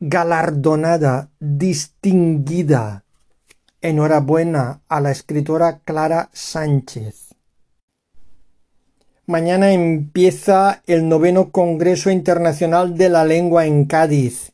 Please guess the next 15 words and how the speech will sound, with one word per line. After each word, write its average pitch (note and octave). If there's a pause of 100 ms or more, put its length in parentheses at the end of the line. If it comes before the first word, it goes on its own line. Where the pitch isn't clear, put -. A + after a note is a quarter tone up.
Y -
aquí D3+
va F3
el E3
titular. D3 (580)
Cádiz A3 (160)
al F#3
servicio F#3+
de G#3+
la G3
lengua F#3+
española, E3
a C3
cargo D#3
de C#3+